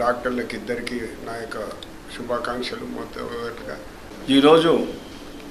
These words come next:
Speaker 2: చాలా శుభదినము. మన యొక్క పాలమూరు జిల్లాలో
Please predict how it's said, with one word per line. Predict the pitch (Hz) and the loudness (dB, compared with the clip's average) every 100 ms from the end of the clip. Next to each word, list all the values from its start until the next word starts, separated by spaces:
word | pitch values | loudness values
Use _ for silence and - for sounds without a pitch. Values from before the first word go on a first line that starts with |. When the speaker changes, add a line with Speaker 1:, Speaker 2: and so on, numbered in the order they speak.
| - | 4
Speaker 2:
చాలా | 120 143 | 6 8
శుభదినము. | 131 127 127 131 127 135 - - - - - - - - - - - - - - - 117 | 6 6 6 6 2 0 -4 -10 -14 -14 -14 -14 -16 -16 -16 -14 -14 -14 -14 -14 -6 2
మన | 120 | 6
యొక్క | 120 120 117 92 - - - | 6 8 6 6 0 -12 6
పాలమూరు | 113 131 139 139 | 8 8 6 4
జిల్లాలో | 123 120 123 120 123 | 4 6 8 8 4